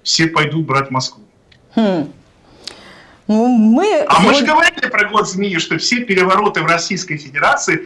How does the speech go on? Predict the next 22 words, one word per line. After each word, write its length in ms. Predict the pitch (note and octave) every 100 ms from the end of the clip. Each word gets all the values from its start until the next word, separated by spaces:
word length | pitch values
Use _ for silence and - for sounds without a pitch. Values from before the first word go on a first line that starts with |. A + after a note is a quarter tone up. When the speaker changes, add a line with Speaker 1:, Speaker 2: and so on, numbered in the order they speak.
| - _ - -
Speaker 1:
именно 520 | C#3+ D#3 C#4 A#3 G3
происходят 440 | F#3 E3+ A3 G#3
в 100 | C#3+
год 200 | D3 F#3+
змеи. 320 | - E3 D#3+ C#3
Еще 240 | C3+ F3
раз, 80 | D#3
дорогие 240 | D#3 D3+
друзья, 280 | C#3+ D3 D#3+
повторю, 600 | D#3 D3 C#3 C3+ B2 A#2+
годы 280 | - C4+ G#3+
змеи. 520 | G3+ D#3 D#3+ D#3 - - - - - -
Прямо 260 | F3 F3+
щас 300 | F3+ F#3 C#3
с 20 | C#3
вами. 320 | C3+ A2+ A2 - - _ _
Тысяча 220 | - A#3 G3
девятьсот 380 | G#3 G3+ F#3+
восемьдесят 460 | F3+ F3 F3 D#3+ D3
девятый 400 | D3 D3 C3 C3
год, 200 | B2 A#2+
падение, 720 | F3 E3 A3 G#3+ F#3+ E3+ D3+